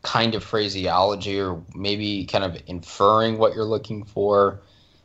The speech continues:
But generally, for most search functionality, Yandex, Bing, Google, DuckDuckGo, if you actually run them all side by side, it's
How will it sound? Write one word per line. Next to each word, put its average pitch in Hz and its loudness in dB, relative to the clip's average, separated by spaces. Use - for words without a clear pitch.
But 131 4
generally, 120 2
for 101 -10
most 98 -4
search 95 -4
functionality, 82 -6
Yandex, 98 2
Bing, 87 -2
Google, 107 4
DuckDuckGo, 87 2
if - -6
you 143 8
actually 143 4
run 98 -4
them 98 -4
all 87 0
side 87 -6
by 85 -2
side, 82 -4
it's - -8